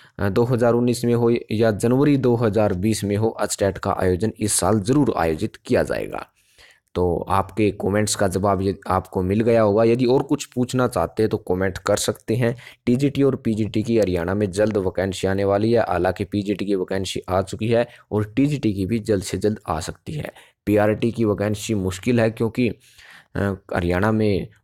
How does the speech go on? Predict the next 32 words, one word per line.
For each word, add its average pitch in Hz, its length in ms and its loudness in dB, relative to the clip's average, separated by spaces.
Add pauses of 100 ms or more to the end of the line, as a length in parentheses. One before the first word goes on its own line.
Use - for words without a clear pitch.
वैकेंसी 101 480 -2
खाली 101 340 0
नहीं 98 260 2
है 123 120 2
और 123 160 2
जो 120 140 2
दो 127 240 2
हज़ार 104 460 0 (300)
ग्यारह 107 280 4
और 113 120 2
दो 117 140 2
हज़ार 107 180 2
बारह 107 300 4
में 107 100 0
जो 104 120 0
फॉर्म 104 400 -2
भरे 92 220 2
गए 101 180 2
थे, 98 120 -2
जो 101 140 0
भर्ती 87 360 -2 (100)
हुई 123 220 2
थी, 98 300 -4 (300)
उसकी 113 320 -2
भी 135 140 0
वेटिंग 101 340 2
लिस्ट 98 240 -2
अभी 82 260 -4
तक 104 220 -2
नहीं 101 240 0
लगी - 260 -2
है। - 240 -6